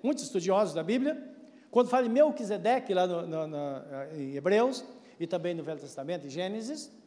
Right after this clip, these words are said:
que era rei de Salém, rei de justiça e paz, diz que ele não tinha pai nem mãe, não tinha genealogia, ninguém sabia de onde ele veio. De repente ele surgiu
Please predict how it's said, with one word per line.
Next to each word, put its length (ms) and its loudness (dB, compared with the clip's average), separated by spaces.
que 80 0
era 160 2
rei 220 0
de 120 -10
Salém, 340 -4
rei 180 -2
de 100 -8
justiça 440 -10
e 80 -8
paz, 480 -2
diz 200 -4
que 80 -2
ele 80 4
não 100 4
tinha 180 0
pai 300 4
nem 140 0
mãe, 240 2
não 120 0
tinha 160 -2
genealogia, 560 -2
ninguém 220 0
sabia 200 -4
de 60 0
onde 160 0
ele 140 2
veio. 240 -4
De 100 2
repente 320 2
ele 140 -2
surgiu 580 -2